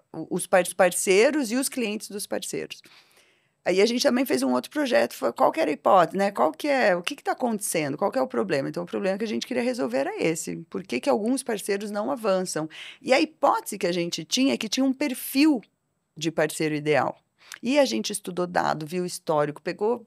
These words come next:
agência desde o começo do programa de parceiros e não saía esse, esse perfil de parceiro ideal. Só que a gente aprendeu no processo que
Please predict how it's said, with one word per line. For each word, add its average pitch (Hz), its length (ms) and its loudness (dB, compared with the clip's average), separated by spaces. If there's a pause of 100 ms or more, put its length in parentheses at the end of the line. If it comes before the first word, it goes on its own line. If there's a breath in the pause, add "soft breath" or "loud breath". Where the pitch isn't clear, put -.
(560)
agência 233 440 -4
desde 269 240 -6
o 311 40 -8
começo 254 680 -4
do 165 100 -8
programa 156 420 -6
de 151 120 -12
parceiros 226 640 -2 (260 loud breath)
e 247 100 -4
não 285 220 4
saía 277 540 4
esse, 156 600 -2 (300 soft breath)
esse 165 240 -4
perfil 160 500 -2
de 151 120 -8
parceiro 147 420 -2
ideal. 143 400 0
Só - 120 -2
que 359 100 -4
a - 20 -2
gente 330 220 0
aprendeu 185 400 -2
no 156 100 -4
processo 160 840 -2 (1000)
que 143 340 -2